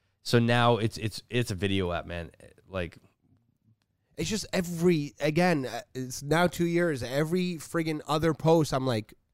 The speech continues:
Speaker 2: scroll down, what
Speaker 1: Video?
Speaker 2: you know about,
Speaker 1: Yeah.
Speaker 2: oh, God
Speaker 1: I'm
Speaker 2: damn.
Speaker 1: t-, yeah, but that, that, that's,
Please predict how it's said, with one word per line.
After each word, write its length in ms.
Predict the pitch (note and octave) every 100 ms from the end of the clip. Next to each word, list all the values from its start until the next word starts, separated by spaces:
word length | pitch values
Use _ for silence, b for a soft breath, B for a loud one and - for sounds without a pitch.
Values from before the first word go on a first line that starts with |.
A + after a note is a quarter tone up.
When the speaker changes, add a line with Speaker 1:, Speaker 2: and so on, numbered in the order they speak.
| -
Speaker 2:
scroll 360 | - - F3 E3+
down, 360 | D#3 D#3+ E3 b b b b b
what 160 | A2 G#2
Speaker 1:
Video? 160 | B2+
Speaker 2:
you 60 | C3
know 280 | B2+ B2+ B2
about, 440 | A#2+ A#2+ A#2 A#2 G#2+
Speaker 1:
Yeah. 180 | G#2 A2+ G#2
Speaker 2:
oh, 40 | -
God 340 | B2 B2 A2 - -
Speaker 1:
I'm 140 | - B2
Speaker 2:
damn. 80 |
Speaker 1:
t-, 80 | F3
yeah, 80 | A3+
but 120 | D3+
that, 120 | C#3+ C3
that, 340 | D3 D#3 C3
that's, 280 | D3 D3+